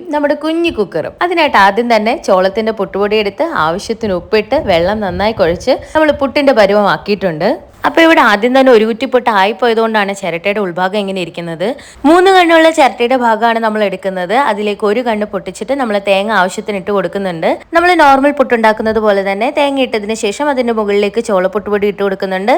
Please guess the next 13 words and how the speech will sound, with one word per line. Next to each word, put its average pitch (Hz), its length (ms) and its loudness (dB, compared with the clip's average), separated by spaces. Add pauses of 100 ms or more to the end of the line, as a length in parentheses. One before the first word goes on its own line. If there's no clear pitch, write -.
(180)
ചോളപ്പൊട്ടുപൊടി 311 680 4
ചിരട്ടയിൽ 240 340 4 (100)
നിറഞ്ഞതിന് 208 400 0
ശേഷം 311 280 -2
അതിന്റെ 240 240 -2
മുകളിൽ 220 280 0
കുറച്ചും 311 300 0
കൂടെ 233 180 -2
തേങ്ങ 190 280 -2
വെച്ചിട്ട് 247 340 -6
ദാ 359 60 6 (120)
ഈ 370 40 0 (140)
കാണുന്നത് 202 380 0